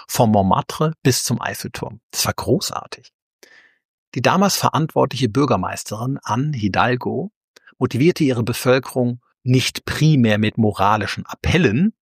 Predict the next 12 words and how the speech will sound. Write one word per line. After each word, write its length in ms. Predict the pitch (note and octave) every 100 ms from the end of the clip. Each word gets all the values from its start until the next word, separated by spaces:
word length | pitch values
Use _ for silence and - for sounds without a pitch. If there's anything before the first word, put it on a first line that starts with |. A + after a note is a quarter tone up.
| _ _ -
so 80 | G#2+
wie 100 | G#2+
wir 140 | C3
es 100 | A2
gerne 260 | - G2 A#2+
tun, 340 | - B2+ F#3+ - _ _ _ _ _
sondern 220 | C3 C3
mit 140 | B2 B2 _ -
ganz, 300 | G#3+ C4+ -
ganz 200 | E3+ -
schnellen 400 | C#3+ C#3 C#3 C3+
Handlungserfolgen. 800 | G2 - - - - F2+ -